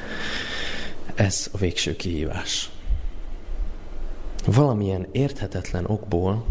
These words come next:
nekem úgy tűnik, hogy Isten úgy döntött, hogy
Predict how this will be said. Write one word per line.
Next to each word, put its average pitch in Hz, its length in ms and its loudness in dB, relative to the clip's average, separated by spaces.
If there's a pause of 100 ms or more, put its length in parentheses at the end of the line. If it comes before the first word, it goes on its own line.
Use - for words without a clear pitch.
(840)
nekem 95 300 0
úgy 107 180 2
tűnik, 98 360 0
hogy - 140 -4
Isten - 320 -2
úgy 107 140 2
döntött, 92 400 -2
hogy 95 260 -2